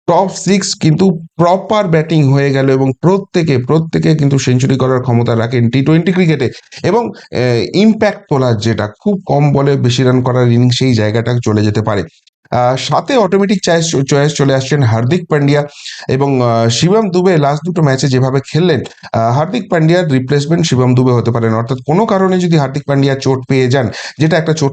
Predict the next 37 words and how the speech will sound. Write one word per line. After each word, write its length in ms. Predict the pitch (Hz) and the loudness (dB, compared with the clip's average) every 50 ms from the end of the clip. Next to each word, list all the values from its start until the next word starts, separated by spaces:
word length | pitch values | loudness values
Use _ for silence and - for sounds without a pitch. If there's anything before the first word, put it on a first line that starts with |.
| - | -2
প্রবণতা 420 | - 160 131 131 127 131 127 131 123 | -4 -2 0 0 0 0 0 -2 -2
তার 180 | 120 123 113 | -2 -2 -2
রয়েছে, 440 | 107 113 113 113 113 117 - 156 - - - - - _ _ - - | 0 0 2 0 0 0 0 -2 -2 -2 -8 -16 -20 _ _ -2 0
সেই 160 | 208 220 208 | 2 2 2
জায়গায় 320 | 160 160 151 - 185 180 | 2 2 2 0 0 0
শিবম 400 | 165 160 160 151 147 165 175 165 | 0 0 0 2 2 2 2 2
দুবে 200 | 143 147 139 156 | 2 2 2 2
তার 160 | 156 160 156 | 0 0 0
অল্টারনেটিভ 560 | 143 123 120 120 123 120 123 123 120 135 123 117 | 0 0 -2 0 0 0 0 2 2 2 2 2
হতে 180 | 117 110 120 | 0 0 0
পারে। 220 | 117 120 117 123 135 131 _ _ _ _ - | 0 0 -2 -4 -4 -6 _ _ _ _ -2
কিন্তু 240 | 180 202 208 214 | -2 0 0 0
সাত 200 | 208 - 160 143 | 0 0 -2 -2
নম্বর 260 | 139 147 151 156 160 156 | -2 -2 -2 0 0 0
স্লটটা 420 | 160 - 147 139 139 - 147 143 | 0 0 -2 -2 -2 -2 -2 0
হার্দিক 280 | 135 120 113 113 127 123 123 | 0 0 0 -2 -2 -2 0
পান্ডিয়ার 340 | 120 117 117 117 117 117 113 | 0 2 2 2 2 2 2
জন্য। 300 | 113 120 117 117 120 120 - _ _ _ _ _ - | 2 2 2 2 0 -2 -6 _ _ _ _ _ -6
এরপর, 320 | - 160 165 170 202 190 160 | -4 -2 0 0 0 0 0
আহ, 260 | 123 - 120 120 123 | 0 0 2 2 2
রবি 240 | 143 156 180 226 220 | 2 2 2 0 0
বিষ্ণয় 460 | 202 196 165 - 190 190 190 190 190 190 _ _ _ - | 0 0 0 2 0 2 2 0 -2 -4 _ _ _ -4
আর, 260 | - 117 123 127 123 127 | -2 0 2 2 2 2
আহ, 240 | 123 117 117 113 | 0 0 0 0
বরুণ 260 | 107 117 160 190 208 190 | 0 0 0 0 0 0
চক্রবর্তী, 600 | 160 170 165 165 160 156 156 147 - - 123 127 | 0 -2 0 0 2 2 2 2 2 0 0 0
তারা 260 | 123 127 139 165 175 | 0 0 0 0 0
যেভাবে 380 | 160 151 151 139 139 135 147 143 | 0 0 0 0 0 0 -2 -2
স্পিনিং 360 | - - - 135 143 143 139 | -2 -2 0 2 2 2 2
ডিপার্টমেন্টটা 480 | 131 127 135 123 123 131 131 131 131 123 123 | 2 0 0 0 0 0 0 -2 -2 -2 0
করেছেন, 380 | 123 120 123 120 123 135 113 | 0 0 0 2 0 0 0
রান 220 | 104 104 107 117 120 | 0 0 0 0 -2
চেক 160 | 123 147 135 - - | -2 -2 -4 -4 -2
করা 240 | 127 120 120 127 131 | -2 -2 0 0 0
এবং 260 | 135 131 127 131 127 | 0 0 0 2 2
উইকেট 320 | 117 120 120 117 120 110 | 2 2 2 0 0 0
নেওয়া, 240 | 113 117 123 120 104 | 2 2 2 0 -2